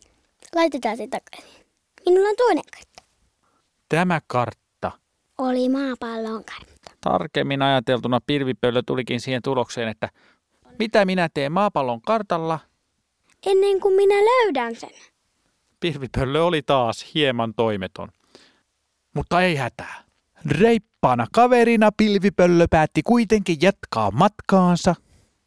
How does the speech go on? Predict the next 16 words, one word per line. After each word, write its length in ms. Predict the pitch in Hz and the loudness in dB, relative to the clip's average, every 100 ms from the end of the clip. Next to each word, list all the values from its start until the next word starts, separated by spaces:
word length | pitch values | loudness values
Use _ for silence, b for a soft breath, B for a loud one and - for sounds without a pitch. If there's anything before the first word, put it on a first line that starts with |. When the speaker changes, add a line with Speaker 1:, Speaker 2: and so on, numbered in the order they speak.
| _ _ _ _ _ - | _ _ _ _ _ -4
Speaker 1:
Ja 60 | |
suunnistaa 540 | 294 254 247 381 - 466 508 - | 0 0 0 0 2 0 2 0
tähtien 580 | 359 349 - 339 370 | 0 0 -4 -2 0
avulla. 440 | 370 392 392 392 403 - _ _ _ _ _ b b b b - | -2 -2 -2 -4 -8 -12 _ _ _ _ _ b b b b -4
Speaker 2:
Sitten 400 | 220 - 190 165 | -4 0 -2 -2
tuli 200 | 156 143 | -2 -2
tähtikuvio, 760 | 220 208 - 147 170 156 151 135 | 0 -2 -4 -6 -4 0 0 0
joka 280 | 131 131 | -2 -4
muistutti 580 | 135 147 127 123 - 123 139 | -6 -6 -6 -10 -10 -12 -10
ihan 360 | 123 123 113 - _ _ _ | -8 -10 -12 -18 _ _ _
Speaker 1:
Otavaa. 600 | 466 453 - 269 254 233 - _ _ _ _ _ _ | 0 0 -2 -6 -8 -12 -16 _ _ _ _ _ _
Speaker 2:
Hän 200 | - 233 | -6 -4
oli 80 | 233 | -4
lukenut 400 | 254 - 156 - | -4 -4 -6 -4
jostain, 380 | 170 - - 113 | -8 -6 -10 -10
että 260 | 101 - | -10 -14